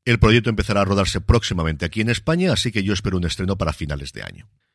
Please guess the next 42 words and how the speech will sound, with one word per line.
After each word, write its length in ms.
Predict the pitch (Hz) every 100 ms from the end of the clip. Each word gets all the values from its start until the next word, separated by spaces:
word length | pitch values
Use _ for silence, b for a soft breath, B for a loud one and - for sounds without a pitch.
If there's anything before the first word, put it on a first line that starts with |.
| _ _
En 140 | 135 143
el 100 | 156
apartado 340 | 147 147 196
de 80 | 190
fichajes, 580 | 180 185 214 - 101 -
como 160 | 107
estamos 280 | 104 165 160
dando 220 | 139 135
esta 160 | 123 131
semana, 340 | - 143 190
fichajes 560 | 165 120 - 170 - 175
detrás 320 | 120 101 156
de 80 | 139
las 160 | 107 -
cámaras, 440 | 170 107 76 -
y 140 | 120 135
es 100 | -
que 100 | 127
Amazon 340 | 139 127 117
Studios 440 | 101 151 160 147
ha 40 | 135
llegado 240 | 120 113
a 40 | 113
un 40 |
acuerdo 360 | 101 90 78 76
de 100 | 87
first 360 | - 113 -
look, 280 | 123 190 -
el 160 | - 78
hecho 200 | 90 98
de 60 | 87
estar 260 | - 92
en 80 | 85
primera 320 | 85 87 98
posición 400 | 92 92 92 78
para 160 | 78 76
cualquier 320 | 80 76 110
proyecto 400 | 104 80 73 76
que 80 | 71
salga 320 | - 107 92
de 100 | 98
ellos, 300 | 123 151 -